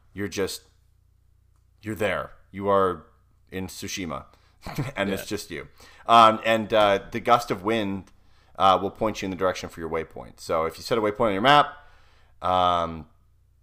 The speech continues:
Speaker 1: the wind's gonna change the direction, and you just gotta follow. You gotta look at the tall grass, look at the trees, look where the leaves are blowing, where the water's rippling,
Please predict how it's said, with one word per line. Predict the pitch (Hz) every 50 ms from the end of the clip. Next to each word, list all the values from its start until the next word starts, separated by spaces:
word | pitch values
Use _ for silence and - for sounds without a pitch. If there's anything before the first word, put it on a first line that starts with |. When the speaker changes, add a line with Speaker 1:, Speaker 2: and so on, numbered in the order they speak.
| _ _ _ _ _ _ _ _ _
Speaker 1:
the | - 101
wind's | 82 92 95 95 92
gonna | - 95 90
change | - - 98 92 85
the | 92 80
direction, | 87 90 87 87 - - 92 85 82 78
and | - 80 82
you | 82 76
just | 82 - -
gotta | 87 82 82
follow. | - - 85 82 82 80
You | 80 78
gotta | 85 80
look | 80 80
at | 78 -
the | -
tall | - 82 85 82
grass, | 71 76 85 85 85 85 85 78 - -
look | -
at | - -
the |
trees, | - - - 87 82 80 80 80 76 76 -
look | - - -
where | 78
the | 73
leaves | 73 85 95 104 98 -
are | 101
blowing, | 82 92 90 87 87 85 85 82 82 82 82 82 78 - -
where | 82 80
the | 80
water's | 76 80 87 87 85 82 -
rippling, | 87 85 - - 80 80 80 78 76 73